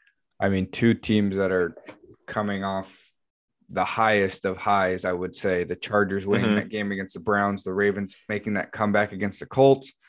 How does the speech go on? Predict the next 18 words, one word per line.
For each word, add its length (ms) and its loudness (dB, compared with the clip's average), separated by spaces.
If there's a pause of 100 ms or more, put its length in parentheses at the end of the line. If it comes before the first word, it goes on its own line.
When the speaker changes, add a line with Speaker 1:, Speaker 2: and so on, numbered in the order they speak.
(720)
Speaker 1:
Lamar 380 4
Jackson 560 2
silencing 680 -2
all 120 4
the 100 0
running 380 -2
back 280 0 (2000)
blah, 420 0
blah, 200 0
blah. 360 2
He 120 -10
threw 180 -4
for 120 -14
four 340 0
hundred 180 0
and 140 -4
forty 320 4
yards. 580 2